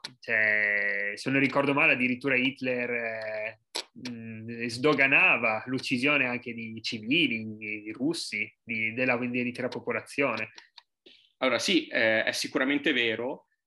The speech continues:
Speaker 2: eh, perché, ehm, già, eh, prima dell'attacco alla, all'Unione Sovietica, già prima del ventidue giugno del quarantuno,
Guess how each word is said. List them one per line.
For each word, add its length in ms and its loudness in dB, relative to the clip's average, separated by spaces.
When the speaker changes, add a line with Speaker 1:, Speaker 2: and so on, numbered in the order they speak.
Speaker 2:
eh, 440 4
perché, 720 0
ehm, 720 0
già, 760 2
eh, 560 -4
prima 560 2
dell'attacco 1160 -2
alla, 680 2
all'Unione 360 -4
Sovietica, 520 0
già 140 0
prima 240 0
del 160 0
ventidue 440 -4
giugno 500 -2
del 180 -2
quarantuno, 800 2